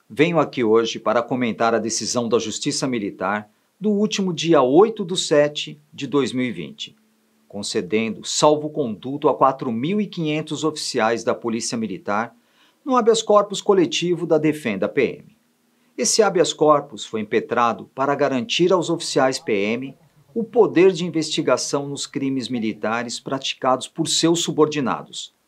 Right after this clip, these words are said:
conforme disciplina o Código de Processo Penal Militar. Em situação paralela, existe o Código de Processo Penal Comum, onde delegados de polícia civil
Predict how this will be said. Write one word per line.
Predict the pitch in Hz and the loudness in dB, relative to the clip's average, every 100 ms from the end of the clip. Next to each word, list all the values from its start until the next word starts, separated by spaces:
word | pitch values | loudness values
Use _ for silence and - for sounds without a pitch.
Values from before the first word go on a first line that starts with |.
| _ _ | _ _
conforme | - 104 - 107 107 104 95 _ - | -8 -8 -6 2 2 2 -8 _ -10
disciplina | 117 - 131 127 131 131 | -4 -4 -4 -4 -2 0
o | |
Código | 113 131 151 151 143 | -2 2 2 0 -8
de | 127 | -10
Processo | - 127 117 123 117 - | -4 -4 0 -2 -2 -4
Penal | 131 101 95 | -4 -2 -2
Militar. | 95 101 117 - - _ _ _ _ _ _ _ | -4 -6 -6 -8 -10 _ _ _ _ _ _ _
Em | - | -10
situação | - - 226 170 196 | -10 2 2 4 0
paralela, | 175 147 123 117 135 117 90 - _ | 4 4 6 4 2 0 -2 -12 _
existe | - 104 120 135 - | -10 -8 -6 -8 -8
o | |
Código | - 123 135 143 147 | -2 2 4 2 -4
de | 135 | -8
Processo | - 123 113 127 123 - | -4 -2 -2 -2 -2 -2
Penal | 127 110 117 | -2 0 0
Comum, | 117 110 92 113 147 _ _ _ _ - | 0 -4 -4 -8 -8 _ _ _ _ -6
onde | 285 226 | -4 0
delegados | 202 208 175 147 147 135 120 | 4 4 4 2 2 0 -6
de | 151 | -8
polícia | 147 113 104 87 - | -6 -2 -2 -4 -8
civil | 80 - 117 80 98 135 120 | -8 -6 -8 -8 -4 -4 -6